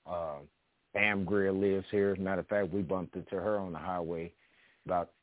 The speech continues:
fifteen years ago, coming back home from Denver. Um,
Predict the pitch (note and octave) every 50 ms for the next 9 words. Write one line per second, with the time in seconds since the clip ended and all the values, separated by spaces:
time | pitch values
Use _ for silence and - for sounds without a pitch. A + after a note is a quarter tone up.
0 | _ _ _ - G#2 F#2+ - - G#2+ G#2 G2 F2+ F2+ F#2+ F#2+ F2+ D#2+ F#2+ F2 D2+
1 | F2+ E2+ F2 F2+ E2+ E2+ _ _ _ _ _ - G#2+ G2 F#2+ E2+ D#2 F2 E2+ E2+
2 | - - G2 F#2 E2+ - - F2+ E2 D#2+ F2 F2+ E2+ D#2+ E2 D#2+ - _ _ -
3 | _ _ _ _ _ _ _ - F2+ F2 E2 D#2 D2+ D2+ D2+ D2+ C#2 C2